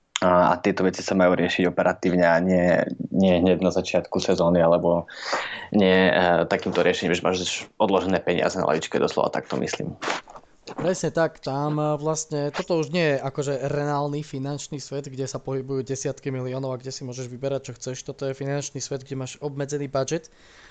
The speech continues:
Speaker 2: a
Speaker 1: Mm.
Speaker 2: vlastne tie, aj ceny tých hráčov sú veľmi tesné vedľa seba a aj jeden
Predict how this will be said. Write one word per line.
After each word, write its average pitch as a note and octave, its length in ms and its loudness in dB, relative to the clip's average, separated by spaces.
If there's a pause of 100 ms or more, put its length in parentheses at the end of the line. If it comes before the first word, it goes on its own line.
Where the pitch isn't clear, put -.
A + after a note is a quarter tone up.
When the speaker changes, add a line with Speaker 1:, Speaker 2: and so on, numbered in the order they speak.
(120)
Speaker 2:
a - 140 0 (420)
Speaker 1:
Mm. - 60 -16
Speaker 2:
vlastne C#3+ 280 -2
tie, C#3+ 200 -2 (260)
aj C#3 140 -6 (100)
ceny F3 260 0
tých C3+ 200 -6
hráčov B2+ 320 -4
sú A#2+ 160 -10 (300)
veľmi D3+ 260 0 (240)
tesné D#3 720 0
vedľa C#3 320 -4
seba C#3 480 -2
a B2 240 -6
aj C#3 60 -2 (200)
jeden G3 300 0